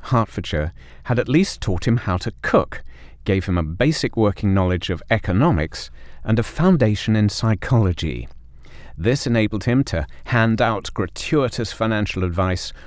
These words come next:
while cooking lavishly on his Aga cooker, and at the same time make sweepingly inaccurate assessments of dinner guests' mental condition, all the while swigging vast amounts of red wine,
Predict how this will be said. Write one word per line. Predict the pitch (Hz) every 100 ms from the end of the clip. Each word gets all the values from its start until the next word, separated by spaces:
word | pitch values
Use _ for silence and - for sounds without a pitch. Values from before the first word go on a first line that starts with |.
| -
while | 92 95
cooking | - 110 - 92
lavishly | 82 117 147 92 - 98
on | 87 82
his | 87 - -
Aga | 131 127 82 78
cooker, | - 120 98 98 - - - - -
and | 165 180
at | -
the | 147
same | 151 135
time | 120 120 110 107 107
make | 104 -
sweepingly | - - - 208 139 95 78
inaccurate | 71 87 - - 87 85
assessments | 85 - 120 - 123 - 123
of | 120
dinner | 110 110 101
guests' | 98 98 - 110
mental | 104 127 - 80
condition, | 90 78 78 - 60 60 - - - - - - -
all | 110 131
the | 101
while | 98 95 135
swigging | 143 - 95 98 87
vast | 80 98 143 143 -
amounts | 117 104 90 -
of | 78 78
red | 82 82
wine, | 92 98 98